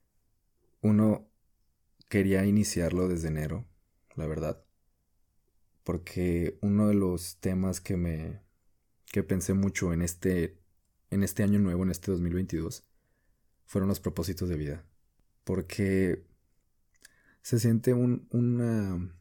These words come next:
un ambiente de, de renovación, un ambiente de cambio. Pero, ¿qué pasa con todo lo que dejamos atrás? ¿Qué pasa con todo lo que no pudimos cumplir?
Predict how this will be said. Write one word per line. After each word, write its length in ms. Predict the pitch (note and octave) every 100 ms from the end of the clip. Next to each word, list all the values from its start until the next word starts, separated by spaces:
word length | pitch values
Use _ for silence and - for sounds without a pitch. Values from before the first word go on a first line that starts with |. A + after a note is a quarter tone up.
| -
un 120 | G#2+
ambiente 580 | A2 A2+ G#2+ G2 F#2 G#2
de, 240 | F#2 F2+ -
de 220 | A2 G2
renovación, 840 | F#2 F#2 E2+ F2 - G2 F2 E2 - _ _ _ _ _ -
un 80 |
ambiente 420 | F#2 G2 F#2 F2+ G2+
de 140 | F2+
cambio. 460 | - D#2+ D#2 D#2 - _ _ _ _
Pero, 540 | E2+ F#2 F#2+ F2+ - _ _ _ _ _ _ _ _ _ _ _
¿qué 140 | A2+
pasa 400 | - A2 - F#2+
con 180 | - F2
todo 140 | G#2
lo 100 | G#2+
que 140 | G#2 G2+
dejamos 480 | F#2 E2+ F#2 F#2+ F#2
atrás? 320 | E2+ E2 -
¿Qué 100 | -
pasa 300 | G2+ G2+ G#2
con 180 | F#2 E2+
todo 180 | F#2+
lo 160 | G2 G2
que 100 | F#2+
no 180 | F2 E2+
pudimos 360 | G2 F#2+ F#2+
cumplir? 540 | - F2 E2 E2 D#2+